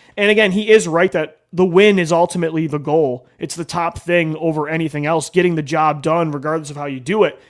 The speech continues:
is huge in the N F L, where winning consistently, very, very difficult. Again, especially when you're trying to win the division, you're trying to get home field advantage, and you're figuring things out early with a, a new team compared to last year.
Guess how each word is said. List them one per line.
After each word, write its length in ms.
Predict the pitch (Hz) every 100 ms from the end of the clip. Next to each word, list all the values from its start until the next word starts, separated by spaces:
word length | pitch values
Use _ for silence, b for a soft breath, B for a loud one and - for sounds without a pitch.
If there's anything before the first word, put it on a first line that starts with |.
| b b
is 180 | 175 -
huge 340 | 220 240 165
in 80 | 170
the 80 | 180
N 100 | 185
F 160 | 151
L, 260 | 190 202 175
where 300 | 160 156 156 b b
winning 320 | 151 185 214
consistently, 680 | 214 202 220 226 202 185 175 b b b
very, 460 | 127 127 165 190 180
very 320 | 147 165 160
difficult. 540 | 156 156 - 123 - _ b
Again, 200 | b 170
especially 380 | 160 - 185 202
when 60 | 202
you're 100 | 185
trying 180 | 190 202
to 60 |
win 100 | 240
the 80 | 247
division, 440 | 208 196 190 202
you're 100 | 175
trying 260 | 127 - 180
to 80 | 202
get 100 | 196
home 140 | 190
field 220 | 185 185
advantage, 480 | 180 156 160 165 156
and 100 | 160
you're 80 | 135
figuring 420 | - 185 185 190
things 300 | 180 170 156
out 160 | 156 147
early 360 | 143 151 156 147
with 400 | 139 131 - -
a, 200 | 151 180
a 40 |
new 160 | 196 254
team 300 | - 339 170
compared 320 | 147 139 131
to 60 | 127
last 340 | 117 - -
year. 200 | 139 147